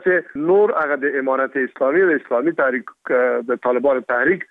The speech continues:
په یو واحد مفهوم ذاتي وجود نه لري که چیرې عملاً دغه سی ولو کوم تعداد ډېر غښتلی وي، کوم ضعیف وي. دریم ټکی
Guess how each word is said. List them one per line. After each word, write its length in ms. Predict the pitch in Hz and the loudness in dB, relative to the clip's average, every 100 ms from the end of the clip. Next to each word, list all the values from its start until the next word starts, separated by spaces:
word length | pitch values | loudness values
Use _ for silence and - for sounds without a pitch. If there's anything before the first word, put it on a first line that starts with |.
| - | 0
په 120 | 131 | 2
یو 100 | 131 135 | 4 2
واحد 280 | 180 190 | 2 0
مفهوم 320 | 151 - 165 135 | -2 -2 -2 0
ذاتي 240 | 127 147 | 0 0
وجود 320 | 139 165 165 | 2 0 2
نه 140 | 190 156 | 2 0
لري 200 | 127 117 | -2 -8
که 140 | 107 | -6
چیرې 400 | 135 123 - _ _ 123 | -2 -2 -6 _ _ -4
عملاً 200 | 127 139 151 | 0 0 0
دغه 160 | 131 127 127 - | -2 -2 -4 -8
سی 100 | 127 | -6
ولو 280 | 120 127 143 123 - | -2 0 0 -2 -4
کوم 120 | 175 175 | -4 0
تعداد 340 | 180 151 147 123 | 0 0 -2 -2
ډېر 180 | 147 151 | -2 0
غښتلی 400 | 131 123 156 143 | -2 -4 -2 0
وي، 100 | 135 123 | 0 -2
کوم 160 | 151 175 175 120 | -2 -2 -2 0
ضعیف 240 | 117 123 - | -2 -2 -6
وي. 80 | 175 - 139 | -6 -4 -2
دریم 260 | 127 196 233 | 2 2 0
ټکی 240 | 226 196 | 0 0